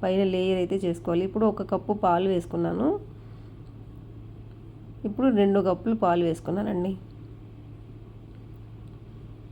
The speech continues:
మొత్తం ఇందాక మనం ఒకటిన్నర కప్పు రవ్వ ప్లస్ వరిపిండి కలిపి పెట్టుకున్నాం కదా,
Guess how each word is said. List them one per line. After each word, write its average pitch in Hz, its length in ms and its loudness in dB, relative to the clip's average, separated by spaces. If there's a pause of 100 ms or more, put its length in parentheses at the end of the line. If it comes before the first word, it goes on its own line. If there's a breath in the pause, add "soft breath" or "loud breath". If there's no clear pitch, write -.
(140)
మొత్తం 214 300 6
ఇందాక 226 300 8
మనం 214 300 8
ఒకటిన్నర 208 480 8
కప్పు 214 720 6 (500 loud breath)
రవ్వ 214 500 6 (440)
ప్లస్ 233 420 0
వరిపిండి 208 520 6
కలిపి 214 680 4
పెట్టుకున్నాం 202 460 4
కదా, 240 340 4